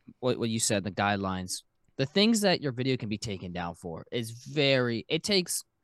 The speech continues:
one person to report your video for their algorithm to take it down. Yes, you can, uh, dispute it and argue and get your video back up. But by that time,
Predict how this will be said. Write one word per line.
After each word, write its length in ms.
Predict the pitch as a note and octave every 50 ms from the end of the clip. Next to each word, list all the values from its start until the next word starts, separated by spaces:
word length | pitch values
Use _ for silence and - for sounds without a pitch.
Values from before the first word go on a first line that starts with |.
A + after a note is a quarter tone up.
| _ _ -
one 380 | A#2+ A2 A2 C3 D3+ F#3+ G#3 G3
person 360 | - F#3+ E3+ E3+ - - D#3
to 80 | C#3+ C3
report 440 | A2+ G#2+ - - C3 C3+ C#3 - -
your 160 | A#2+ A#2 G#2+
video 520 | G2 A#2 A2 G#2+ G#2 F#2+ F#2 F#2 G2 - -
for 160 | - A#2+ A2
their 180 | G2 A2 G#2+ - -
algorithm 680 | G2 G2+ A2 A#2+ A#2 A#2+ A#2+ A#2 G#2+ A2 G#2+ G#2+ G#2 -
to 260 | - A#2+ E2+ C2 - -
take 220 | - A2+ A2 -
it 140 | - G2 E2+
down. 340 | - G2 F#2+ F2 C#2 - - _ _ _ _ _ _ _ _ -
Yes, 360 | D3 E3 D#3+ D#3 - - - - A#2 A#2+
you 160 | C3 C#3 C#3+
can, 480 | - D3+ C3+ B2+ A#2 A2 G#2 G#2 G#2+ - _ _ _ _ _ _ _ _ _ -
uh, 220 | - A#2 A2+ G#2+
dispute 540 | G#2 - G#2+ - - - C3 C3+ C3+ C3+ B2
it 260 | B2 B2 B2 B2 - _ -
and 120 | G#2+ G2+
argue 540 | E2+ G#2 A2+ A2 G#2+ A2 - A2 A2 A2 G2+
and 120 | D2 G#2 G2+
get 160 | A2+ G2+ -
your 60 | G#2+
video 200 | G#2 G2 G2+ G2
back 240 | F#2 G2 F#2 - -
up. 200 | F#2 E2+ - - _ _ -
But 180 | C#3+ C#3 -
by 160 | - D3 D3+
that 200 | D3+ D#3+ E3+ E3+
time, 380 | - - E3+ D#3+ D#3 E3 E3 -